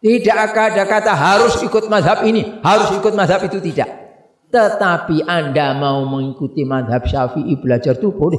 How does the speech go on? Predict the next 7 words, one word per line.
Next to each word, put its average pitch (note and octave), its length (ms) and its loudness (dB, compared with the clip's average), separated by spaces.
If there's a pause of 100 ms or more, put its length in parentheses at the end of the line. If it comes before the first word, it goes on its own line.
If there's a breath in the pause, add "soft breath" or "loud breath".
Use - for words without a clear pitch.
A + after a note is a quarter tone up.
(140)
boleh C3+ 480 2
dong. C4+ 280 2 (760)
Memangnya F3 320 2
kenapa A#3+ 400 2
dengan F3+ 320 0
mazhab D#3 240 2
Syafi'i? D3+ 320 -2